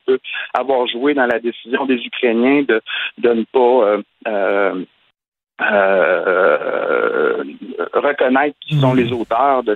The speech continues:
Speaker 1: cette, de cette attaque-là sur le territoire russe ?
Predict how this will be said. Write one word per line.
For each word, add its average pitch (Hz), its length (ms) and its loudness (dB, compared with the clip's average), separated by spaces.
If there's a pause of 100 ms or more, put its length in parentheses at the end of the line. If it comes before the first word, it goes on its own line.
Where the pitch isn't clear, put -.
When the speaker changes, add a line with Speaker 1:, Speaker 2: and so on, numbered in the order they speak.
(120)
Speaker 1:
cette, 110 320 -2
de 110 140 2
cette - 160 -2
attaque-là 117 400 -2
sur 123 160 -6
le 113 160 -2
territoire 107 480 0
russe ? 123 280 2